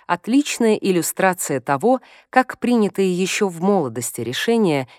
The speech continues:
и привычные шаблоны поведения заводят в тупик в более зрелом возрасте. Партнёры искренне стремились добиться лучшего друг для друга и детей, но эта гонка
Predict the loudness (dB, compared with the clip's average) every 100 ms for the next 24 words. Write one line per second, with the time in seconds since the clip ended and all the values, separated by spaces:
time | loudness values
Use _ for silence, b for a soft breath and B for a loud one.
0 | b -4 0 0 0 -2 -4 -2 -2 -2
1 | -2 -4 -6 -6 -2 0 0 0 -4 B
2 | B B 0 2 2 0 -4 -8 -6 -4
3 | -2 -4 -6 -12 -10 2 4 4 0 -2
4 | -2 -2 -2 -2 -2 -4 -6 -12 -16 -18
5 | _ _ _ _ _ _ _ _ -4 -2
6 | 2 4 4 0 B B B -2 -2 0
7 | 2 2 0 2 4 4 0 0 0 -2
8 | -2 -2 -2 -2 -4 -4 -2 -2 0 -2
9 | 0 -2 0 -2 -4 -6 -4 -6 -4 -4
10 | -4 -4 -18 _ B B B 0 2 2
11 | 0 0 0 2 2